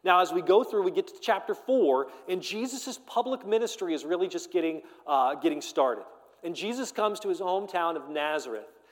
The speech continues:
And while he's in his hometown of Nazareth, he, he gets up and he speaks on the Sabbath and reads from a scroll. And we have this in Isa-, uh, in Isaiah. He reads from Isaiah.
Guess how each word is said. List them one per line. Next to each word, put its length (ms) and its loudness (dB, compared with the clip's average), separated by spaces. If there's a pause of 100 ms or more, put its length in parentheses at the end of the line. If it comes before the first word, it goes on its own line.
(200)
And 220 -2
while 340 8
he's 120 -4
in 60 -2
his 120 -4
hometown 420 0
of 60 -2
Nazareth, 480 0 (260)
he, 240 -8
he 180 -14
gets 280 0
up 140 4
and 100 -4
he 60 -10
speaks 720 -10 (240)
on 580 4
the 60 -4
Sabbath 520 4
and 260 -4
reads 360 -2
from 220 -2
a 40 -2
scroll. 540 0
And 120 -4
we 80 -4
have 180 0
this 220 -4 (320)
in 120 -6
Isa-, 420 -6
uh, 300 2 (280)
in 60 -14
Isaiah. 360 -6 (140)
He 100 -16
reads 240 -6
from 160 -14
Isaiah. 320 -16